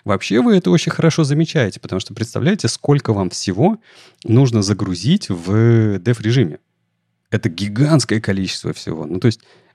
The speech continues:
это, блин, очень плохо. Этот режим сейчас в статусе эксперимента, и он позволяет вам вместо, там, вот, э, тысяч отдельных модулей, которые вы грузите на дев-сервере, а, собирать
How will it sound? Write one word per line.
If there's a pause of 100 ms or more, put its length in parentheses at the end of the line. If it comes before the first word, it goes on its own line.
это, (240)
блин,
очень
плохо. (520)
Этот
режим
сейчас
в
статусе
эксперимента, (840)
и
он
позволяет
вам
вместо,
там,
вот, (180)
э,
тысяч
отдельных
модулей,
которые
вы
грузите
на
дев-сервере, (480)
а,
собирать